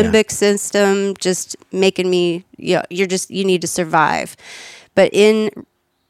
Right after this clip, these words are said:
in the consequence of that was I hurt a lot of men. And when I came to that realization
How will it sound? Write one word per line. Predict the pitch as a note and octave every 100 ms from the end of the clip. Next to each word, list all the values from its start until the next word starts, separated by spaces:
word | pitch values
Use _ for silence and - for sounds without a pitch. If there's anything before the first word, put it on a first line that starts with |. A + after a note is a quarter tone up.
| _
in | G3+ G3+ F#3+ G3 - - G#3
the | G3
consequence | - B3 - A#3 G3+ F#3+ F3+
of | D#3+
that | D3+ D#3 F#3 _ _
was | F#3 G3 F#3 - -
I | F3
hurt | E3 E3+ C4 A#3 - - - _ -
a | F3+
lot | F#3 F#3+ G3+
of | G3 E3+
men. | F#3 F#3 G3 E3+ D#3+ -
And | F#3 F3+
when | F#3
I | F3+
came | - - G#3 A3 A3
to | G3
that | F3 D3+
realization | F3+ F3+ E3+ E3 E3 F3 - A3+